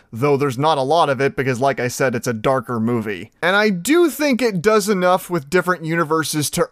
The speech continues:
earn the multiverse in its title. Like I said in the opening, Doctor Strange is a character I'm usually skeptical about because his magic powers don't really have limits to them. However, this movie doesn't make his magic powers the conflict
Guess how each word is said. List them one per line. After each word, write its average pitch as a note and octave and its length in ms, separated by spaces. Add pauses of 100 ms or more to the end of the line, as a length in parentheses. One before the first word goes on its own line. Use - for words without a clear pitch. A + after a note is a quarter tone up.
earn D#3+ 400
the C#3 100
multiverse C3 800
in C#3 140
its A2+ 200
title. G2+ 640
Like A3+ 240
I A3 80
said A3 300
in F#3 80
the D#3 140
opening, F3+ 440
Doctor F#3 340
Strange E3 380
is D#3+ 100
a D#3+ 60
character D#3 560
I'm B2+ 120
usually C#3+ 340
skeptical D3 580
about D3 400
because C#3 340
his C3+ 120
magic C#3 380
powers C3+ 560
don't C#3+ 240
really D3 240
have C3+ 260
limits B2+ 500
to E3 220
them. E3 380 (320)
However, A#3+ 420
this A#3 240
movie C4 320
doesn't G#3 460
make F#3+ 240
his F3 180
magic F3 380
powers E3+ 540
the C#3 100
conflict D3 800